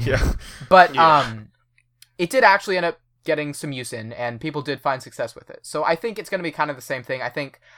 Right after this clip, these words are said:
Speaker 3: a lot of people are gonna use it at first, and a whole bunch of people are gonna stop using it 'cause, like, it might not be that good.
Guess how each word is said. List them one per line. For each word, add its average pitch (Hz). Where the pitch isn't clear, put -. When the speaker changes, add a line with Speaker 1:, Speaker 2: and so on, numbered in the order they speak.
Speaker 3:
a 143
lot 165
of 160
people 170
are 151
gonna 139
use 156
it 165
at -
first, 143
and 117
a 107
whole 143
bunch 139
of -
people -
are -
gonna 113
stop 117
using 135
it 135
'cause, 123
like, 113
it 110
might 117
not 113
be 120
that 110
good. 156